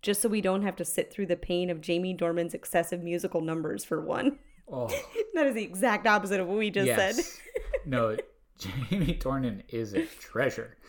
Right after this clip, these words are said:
Speaker 2: in this
Speaker 1: <laughs>
Speaker 2: film, and his, yeah, his, uh, we, we finished the film, and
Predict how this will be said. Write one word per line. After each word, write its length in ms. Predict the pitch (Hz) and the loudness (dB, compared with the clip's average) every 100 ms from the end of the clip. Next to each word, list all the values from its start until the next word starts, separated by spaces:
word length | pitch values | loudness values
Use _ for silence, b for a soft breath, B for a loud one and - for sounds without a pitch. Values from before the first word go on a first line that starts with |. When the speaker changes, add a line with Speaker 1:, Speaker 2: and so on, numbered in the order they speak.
| B B - | B B -10
Speaker 2:
in 140 | 113 | -2
this 240 | 104 98 160 | 0 0 -4
Speaker 1:
<laughs> 40 | |
Speaker 2:
film, 300 | 104 92 90 - - | -4 -8 -10 -14 -8
and 240 | 110 101 | -8 -8
his, 580 | 110 131 127 113 - - _ | -4 -4 -4 -6 -14 -20 _
yeah, 160 | 101 - - b b b b | -10 -10 -20 b b b b
his, 380 | - 131 135 - - | -6 -6 -6 -14 -10
uh, 100 | 147 139 | -10 -6
we, 380 | 135 156 156 - b b _ | -4 -4 -6 -10 b b _
we 80 | 123 | -4
finished 480 | - 175 196 - - | -2 -4 -4 -6 -4
the 100 | 123 | -2
film, 440 | 120 95 90 90 - _ _ _ _ | -2 -4 -6 -10 -18 _ _ _ _
and 640 | 127 113 107 104 98 254 | -4 -4 -4 -6 0 0